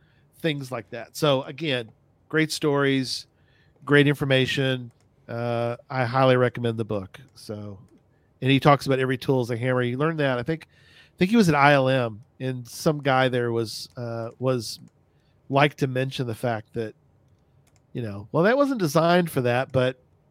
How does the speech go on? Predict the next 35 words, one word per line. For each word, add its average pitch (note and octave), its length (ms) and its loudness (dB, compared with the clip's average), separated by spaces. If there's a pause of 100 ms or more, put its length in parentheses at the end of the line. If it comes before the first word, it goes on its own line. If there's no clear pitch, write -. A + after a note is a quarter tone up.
you G#3+ 100 -6
can D#4+ 160 -6
use C#4+ 180 2
it A#3+ 40 -2
as E3 80 0
a D#3 40 0
hammer, D3 300 2
probably D#3 520 2
bang E3 360 0
something C3+ 260 -4
with B2 220 -6
it, E3 140 -6
you D3+ 80 -8
know? C#3+ 300 -6
<laughs> - 60 -20 (520)
So, A#2+ 560 -6 (200)
uh, B2 340 -14 (260)
and B2+ 80 -6
he A#2 120 -4
talks A#2 280 -6
about, A2 300 -6 (880)
yeah, - 140 -20 (120)
he C#3 100 -18
gives A2 340 -14 (120)
some G2+ 280 -12 (760)
li-, A#2+ 100 -4 (120)
life F#2+ 260 -12
lessons - 300 -14
for - 140 -14
that. C#2+ 300 -16
So, - 300 -16 (600)
um, B2+ 580 6 (460)
all E3 120 6
right, F3+ 280 8 (560)
that's C#3+ 580 4